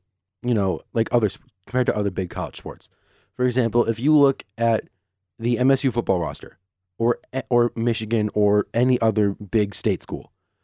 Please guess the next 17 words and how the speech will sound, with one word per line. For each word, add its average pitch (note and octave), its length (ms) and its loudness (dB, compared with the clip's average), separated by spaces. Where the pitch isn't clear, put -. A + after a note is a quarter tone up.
how C3+ 160 0
many D3 180 2
of C#3 120 2
those C3 100 4
players A2+ 300 0
on A2 160 0
that G#2+ 120 2
roster F#2+ 440 0
come G2+ 240 -4
from G2+ 100 -2
within F#2+ 280 -4
that E2 180 -8
state? - 260 -14
Just B2 340 0
most A#2+ 300 2
of D#2 80 -10
them. - 160 -20